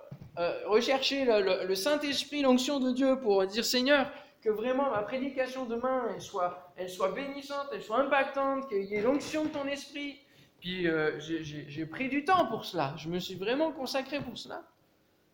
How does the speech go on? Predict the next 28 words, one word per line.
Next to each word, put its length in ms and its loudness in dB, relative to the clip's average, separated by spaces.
Et 80 -8
puis 140 -8
le 100 2
lendemain, 580 0
c'est 220 -16
comme 160 2
si 180 -4
j'avais 320 0
bugué 460 4
complètement, 640 0
j'arrivais 400 -4
pas 140 -8
à 80 -6
parler, 440 -6
et 80 -8
cetera. 560 -10
Et, 40 -18
et 40 -12
je 200 -10
m'étais 200 -4
trouvé 640 -8
pas 100 -16
satisfait 560 -6
de 200 -6
ce 100 -8
que 100 -10
j'avais 540 -8
fait. 240 -20